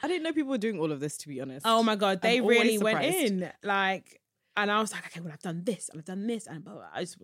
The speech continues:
Speaker 2: like, rambling. Um, and yeah, and they were like, "Okay, yeah, cool. We'll see you in September." I was like,
Speaker 1: Oh, that's nice. <laughs>
Speaker 2: Thank you, Jesus. So yeah, um, and I ended up doing media and comms, and it was honestly the best decision I've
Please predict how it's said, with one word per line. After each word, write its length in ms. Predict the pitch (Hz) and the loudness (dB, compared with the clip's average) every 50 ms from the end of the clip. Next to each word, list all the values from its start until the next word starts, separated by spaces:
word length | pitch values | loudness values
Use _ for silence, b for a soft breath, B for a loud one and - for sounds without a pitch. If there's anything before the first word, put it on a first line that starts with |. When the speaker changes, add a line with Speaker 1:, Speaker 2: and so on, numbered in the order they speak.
| - _ _ | -20 _ _
Speaker 2:
like, 160 | - 127 - - | -16 -16 -16 -14
rambling. 640 | - 156 175 156 160 151 147 147 - 67 - - - B B B B B B B B B B _ - | -10 -6 -4 -4 -4 -4 -8 -10 -10 -10 -12 -14 -14 B B B B B B B B B B _ -2
Um, 460 | 180 170 165 160 156 156 156 151 143 - - | -2 0 0 -2 -4 -6 -8 -8 -10 -8 -6
and 240 | - 170 170 165 | -4 -4 -2 0
yeah, 340 | 180 226 320 466 403 262 202 147 | 0 2 2 4 4 2 2 0
and 360 | 139 190 196 190 185 185 170 | 0 0 0 0 0 -2 -2
they 100 | 190 196 | -2 0
were 80 | 220 | 0
like, 160 | - - - - | 0 0 0 0
"Okay, 100 | 440 453 480 539 508 | 0 0 0 0 -2
yeah, 40 | 415 _ _ _ _ - | -6 _ _ _ _ -6
cool. 280 | - 403 523 466 - - _ _ _ _ | -4 -2 -2 -4 -4 -8 _ _ _ _
We'll 180 | - 302 330 320 | -6 -6 -4 -4
see 180 | - 370 370 | -4 -2 -2
you 120 | 403 403 381 | -2 -2 -4
in 60 | 359 | -4
September." 360 | - - - 480 494 480 330 254 | -6 -6 -6 -6 -4 0 2 2
I 40 | |
was 100 | 247 226 | 2 0
like, 180 | - - - - | -2 -12 -12 -10
Speaker 1:
Oh, 160 | 370 403 370 262 | -10 -8 -8 -6
that's 180 | 320 339 330 - | -8 -8 -6 -6
nice. 320 | 277 247 269 - - - _ - | -6 -6 -6 -8 -10 -8 _ 0
<laughs> 520 | 370 370 - - - 415 - - 370 370 - _ _ _ _ _ | 0 0 0 0 -2 -2 0 -2 -4 -8 -8 _ _ _ _ _
Speaker 2:
Thank 360 | - 262 285 269 - _ - - | -2 0 0 0 -2 _ -8 -6
you, 100 | 320 269 | -4 -4
Jesus. 720 | 214 196 294 285 277 247 214 190 165 123 156 156 - - | -2 0 2 2 2 0 -2 -4 -6 -8 -10 -10 -10 -8
So 160 | - 196 185 | -2 0 2
yeah, 360 | 185 185 185 175 156 143 - - | 2 2 2 2 0 -2 -4 -4
um, 460 | - 165 175 165 165 165 165 165 165 | -4 -2 -2 -2 -4 -4 -6 -8 -10
and 240 | - 92 156 185 185 180 | -10 -8 -6 -4 -4 -2
I 40 | |
ended 180 | 175 208 208 196 | -2 -2 -2 -2
up 160 | 196 - - | -4 -4 -4
doing 220 | - 190 180 175 180 | -4 -2 -2 -2 -2
media 200 | 185 185 190 185 | -4 -4 -4 -6
and 80 | 180 170 | -6 -8
comms, 220 | 180 165 170 160 | -8 -8 -6 -6
and 360 | 160 160 165 160 156 156 170 - | -4 -6 -6 -6 -8 -10 -14 -12
it 200 | - - 156 139 | -10 -8 -8 -6
was 340 | 139 160 160 156 156 - _ _ _ _ _ | -6 -6 -8 -8 -10 -14 _ _ _ _ _
honestly 680 | - 190 196 190 175 - - - 160 147 147 147 156 170 _ _ _ _ _ _ _ _ _ _ _ _ _ _ _ - | -2 -2 0 -2 -4 -6 -8 -8 -8 -6 -6 -8 -10 -14 _ _ _ _ _ _ _ _ _ _ _ _ _ _ _ -2
the 160 | 190 190 185 156 | 0 0 0 0
best 340 | 156 190 165 160 160 - - | 0 0 0 0 -2 -6 -8
decision 580 | - 175 165 - 170 160 147 151 147 139 135 - | -8 -8 -6 -6 -6 -8 -6 -8 -8 -10 -10 -10
I've 180 | - - 127 - | -12 -12 -14 -14